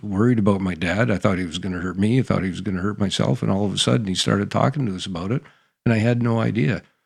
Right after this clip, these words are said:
And now our relationship is great. I've got a fabulous dad, and we love each other, and we do things together. And it's all because he opened up and talked about it.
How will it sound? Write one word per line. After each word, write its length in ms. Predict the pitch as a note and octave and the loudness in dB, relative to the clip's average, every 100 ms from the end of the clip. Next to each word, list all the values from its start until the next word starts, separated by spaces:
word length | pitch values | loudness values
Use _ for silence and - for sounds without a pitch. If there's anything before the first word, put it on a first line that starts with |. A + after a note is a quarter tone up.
| _ _ - | _ _ -2
And 100 | G#2 | 0
now 160 | G#2 | 2
our 120 | G#2 G#2 | 0 0
relationship 680 | G2+ G#2 G#2 A2+ G#2+ A#2 A2+ | 0 -2 -2 -4 0 0 0
is 160 | G2+ | -4
great. 420 | G#2 F#2 B2+ B2+ | -4 -2 0 0
I've 200 | F#2+ G2+ | -2 -4
got 180 | G2+ G#2 | -2 -2
a 160 | F#2+ F#2+ | -4 -6
fabulous 640 | - F#2 A#2+ A2+ G2+ G2 | -2 0 0 -2 -4 -6
dad, 400 | - G2+ A#2+ B2 | -4 -2 0 -2
and 160 | A2 F2+ | -4 -6
we 80 | F2+ | -6
love 200 | G#2 A#2 | -4 -4
each 200 | G#2 - | -4 -4
other, 280 | A2 B2 | -2 -2
and 120 | B2+ F#2 | -2 -4
we 100 | F2 | -2
do 180 | A#2 | -2
things 320 | G#2+ C3 A2 - | 0 0 -2 -2
together. 520 | A#2+ G#2+ A2+ C#3 C3 | -4 -2 0 0 0
And 120 | G2 | -2
it's 140 | G2 | -4
all 160 | - F3+ | -4 -2
because 340 | G#2+ G2 A2 | -4 -2 -2
he 80 | G#2 | -2
opened 300 | G#2+ G#2+ A#2+ | -2 -4 -2
up 160 | - B2 | -4 -2
and 100 | A#2+ | -4
talked 300 | - C3 - | -2 -4 -4
about 240 | - - | -10 -8
it. 100 | - | -10